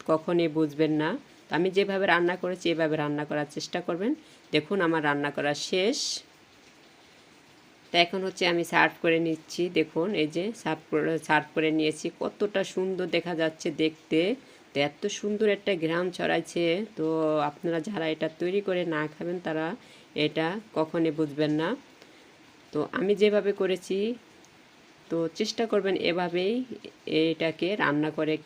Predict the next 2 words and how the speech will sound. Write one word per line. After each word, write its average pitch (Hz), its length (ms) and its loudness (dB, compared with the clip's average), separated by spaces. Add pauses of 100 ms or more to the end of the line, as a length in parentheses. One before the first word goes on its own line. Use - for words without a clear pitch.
(1700)
খাওয়ার। 160 380 6 (220)
তো 156 120 4